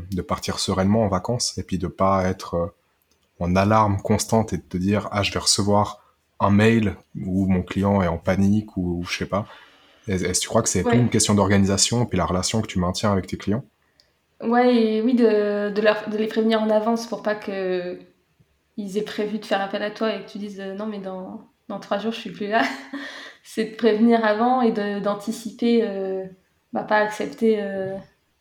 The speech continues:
Speaker 2: dix projets, euh, ce mois-là, alors que faut penser aussi au retour de vacances où là, on va avoir tout qui, <laughs> qui va être, euh, qui va nous attendre. Euh, donc, ouais, anticiper et, euh,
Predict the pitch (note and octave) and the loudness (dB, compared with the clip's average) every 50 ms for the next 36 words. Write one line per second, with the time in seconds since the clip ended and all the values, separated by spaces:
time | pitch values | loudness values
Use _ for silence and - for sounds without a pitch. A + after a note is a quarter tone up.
0 | _ _ _ _ _ _ _ _ - G#3 G3 G#3 A3 A3 - - G#3+ G#3 G3+ G#3+ | _ _ _ _ _ _ _ _ -16 -12 -8 -6 -6 -6 -4 -4 -6 -4 -2 -2
1 | A3+ A3+ G#3+ G#3 G3 G3 F#3 - - G#3 G3+ G3+ G3 G3+ G3+ G#3 G#3+ A3 G#3 G3 | 0 0 0 -2 -4 -8 -8 -10 -10 -10 -8 -8 -6 -6 -6 -4 -4 -4 -4 -6
2 | G3 F#3 - - _ - G3 F#3+ F#3 F#3 F#3 F#3 - - - - - - - _ | -8 -12 -14 -16 _ -14 -14 -12 -12 -12 -14 -14 -16 -20 -20 -20 -20 -20 -20 _
3 | _ _ _ _ - - - - A2 G#2 - - G#3+ G#3 G#3+ - - G#3+ G3 G3+ | _ _ _ _ -12 -10 -6 -4 -4 -4 -2 -2 -2 -2 -2 0 0 2 2 2
4 | G#3 G#3 - A#3 G#3 G3 G#3 G3+ G#3 A3 - A#3 A3 A3 A3 - - G#3 G#3 G#3 | 0 -2 -2 -2 -2 0 0 0 0 2 2 2 2 2 0 -2 -6 -8 -8 -6
5 | G3+ G3 G3 G3 F#3+ F#3+ F#3+ - - - A#3+ - - E4+ - C#4 - - - - | -6 -6 -4 -4 -4 -4 -6 -8 -8 -6 -6 -2 2 2 2 2 2 -2 -6 -12
6 | - - - _ - - - E4+ D#4+ D4 - _ - - A#3+ A3+ G#3 G#3 G3 G3 | -16 -18 -20 _ -20 -18 -16 -16 -16 -18 -18 _ -2 0 2 2 2 2 0 -2
7 | - - - F#3+ F#3 G3 - - - - - - _ _ _ - A#3 G3+ G3+ G#3+ | -6 -10 -8 -8 -6 -6 -6 -8 -10 -10 -12 -16 _ _ _ -4 -2 -2 -2 -2
8 | G#3+ G#3+ G#3 G#3 G#3+ - A#3 A#3+ B3 B3 B3 - - - _ - - _ - - | -2 -4 -4 -4 -6 -6 -6 -6 -4 -6 -8 -10 -14 -20 _ -20 -20 _ -20 -20
9 | - - - - - - - _ - A3+ G#3+ G#3 G3+ G3 G3 G3 G3 G3 G3 F#3 | -20 -20 -20 -20 -20 -20 -18 _ -8 -6 -4 -4 -4 -4 -6 -6 -8 -8 -10 -10
10 | - - G#3 G#3 G3+ - - - A3+ - - - - - - A3 A3+ A#3 A3+ A3 | -8 -6 -6 -6 -6 -8 -8 -10 -10 -10 -10 -12 -8 -2 0 2 2 2 2 -2
11 | G3 F#3+ F#3+ F#3+ - - - - - - | -2 -4 -6 -8 -10 -10 -10 -12 -14 -16